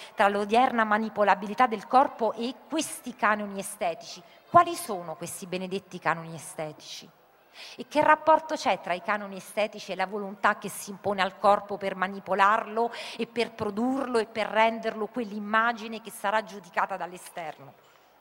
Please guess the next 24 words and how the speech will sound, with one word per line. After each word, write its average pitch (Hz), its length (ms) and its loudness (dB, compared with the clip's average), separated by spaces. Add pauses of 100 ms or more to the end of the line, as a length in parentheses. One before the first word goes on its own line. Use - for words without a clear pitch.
(1000)
Vediamo 208 340 -4
quali 180 180 2
sono 185 240 -8
questi - 260 -14
canoni 180 360 -6
estetici 247 520 -10
contemporanei 185 760 -6
e - 40 -12
per - 160 -12
quale 196 220 -4
motivo 233 400 -6
prima 185 240 -6
ho 220 40 -8
detto 202 300 -8
che 202 120 -8
c'è - 160 -2
una 190 180 -2
valenza 196 560 0
etica 247 600 0 (920)
dei 214 400 -8 (140)
canoni 185 520 -8 (360)
estetici. 175 760 -10 (2250)
In 208 160 -10
realtà 233 500 8